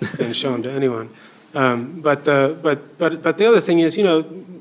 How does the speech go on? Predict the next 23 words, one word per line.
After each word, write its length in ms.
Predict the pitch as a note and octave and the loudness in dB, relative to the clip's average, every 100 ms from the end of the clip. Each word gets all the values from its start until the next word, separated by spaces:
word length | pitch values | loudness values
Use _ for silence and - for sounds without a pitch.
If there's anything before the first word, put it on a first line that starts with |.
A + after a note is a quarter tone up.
| - G3 | -20 -8
even 340 | F#3+ E3 D#3+ | -4 2 4
back 260 | D3+ C#3 - | 4 2 0
then, 260 | E3+ D3 | 0 2
the 60 | C#3+ | 4
newspaper 480 | D#3 D#3+ D#3+ D3 D#3 | 4 4 0 -2 -2
industry 440 | C#3+ C#3 - C3+ | -2 -2 2 2
was 200 | B2 A#2+ | 2 -2
in 100 | B2 | -6
a 80 | A#2+ | -6
state 220 | - C3 | -6 -6
of 140 | B2+ | -6
crisis. 680 | - C3+ C3+ - - - - _ - - - _ _ _ | -2 -2 -2 -6 -16 -16 -20 _ -20 -20 -20 _ _ _
And 420 | - C3+ B2+ A#2+ A#2+ | -2 0 0 -2 -4
so 320 | D3+ C#3 C3 | 2 2 2
if 60 | |
somebody 260 | C3 F3+ D3+ | 4 4 4
shows 320 | - D#3+ C3 | 4 4 6
up 320 | D3 D3+ C#3 | 6 6 6
and 100 | C#3+ | 2
they 280 | C3 B2 B2 - - _ _ - | 2 2 -2 -8 -20 _ _ -10
appear 320 | C3+ - D3+ | -4 4 4
to 180 | C#3 C3+ | 4 0
maybe 800 | A#2+ B2+ C3+ C3+ C3 C3 B2 C3 | 2 4 4 4 2 2 -2 -6